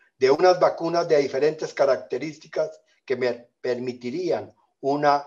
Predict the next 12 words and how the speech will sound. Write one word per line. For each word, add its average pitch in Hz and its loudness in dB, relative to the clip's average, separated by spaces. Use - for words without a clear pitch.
inmunidad 123 0
y 120 -12
quizá 127 -4
parte 123 0
de 117 -6
la 110 -2
solución 127 -6
del 120 -4
problema 117 -4
de 107 -6
la 107 -6
pandemia. 95 -10